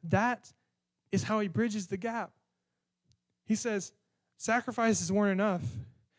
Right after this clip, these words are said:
and Jesus is enough. But you know what? I want one step closer.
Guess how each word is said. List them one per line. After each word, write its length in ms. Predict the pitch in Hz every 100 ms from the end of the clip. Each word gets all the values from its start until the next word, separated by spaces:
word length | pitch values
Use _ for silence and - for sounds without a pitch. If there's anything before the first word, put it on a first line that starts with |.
| _ -
and 140 | 196
Jesus 400 | 165 247 285 -
is 180 | 233 269
enough. 460 | 202 165 147 - - _ _ _ _ -
But 140 | 202
you 60 | 226
know 100 | 254
what? 200 | 262 202
I 60 |
want 220 | 240 277 185
one 280 | 202 233
step 380 | 208 - 220 _
closer. 520 | - 208 202 - 143